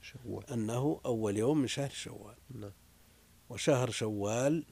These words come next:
Speaker 2: من الأش-، من أشهر الحج، فإذا أدى العمرة يوم العيد ولم يرجع إلى بلده وبقي مك-، في مكة حتى أحرم بالحج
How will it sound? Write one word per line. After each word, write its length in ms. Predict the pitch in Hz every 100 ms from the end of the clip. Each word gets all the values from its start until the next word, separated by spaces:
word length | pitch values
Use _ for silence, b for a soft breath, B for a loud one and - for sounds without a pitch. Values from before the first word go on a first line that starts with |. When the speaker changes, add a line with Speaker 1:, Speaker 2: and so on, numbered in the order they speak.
| -
Speaker 2:
من 220 | 113 104
الأش-، 320 | 127 120 -
من 220 | 113 110
أشهر 320 | 135 - 117 92
الحج، 520 | - - - - - - - - - - - - b b b -
فإذا 480 | 151 127 113 117 151
أدى 240 | 143 120 113
العمرة 380 | 104 127 110
يوم 260 | 110 123 117
العيد 460 | 95 101 117 139 - - - - B B B -
ولم 320 | 120 135 135
يرجع 280 | 127 110 113
إلى 260 | 110 110 101
بلده 420 | 107 107 101 101
وبقي 460 | 104 139 - 120
مك-، 360 | 117 120 - - -
في 160 | 123
مكة 320 | 120 123 - 107
حتى 380 | - 127 -
أحرم 500 | 117 127 123 123 117
بالحج 380 | 107 107 127 165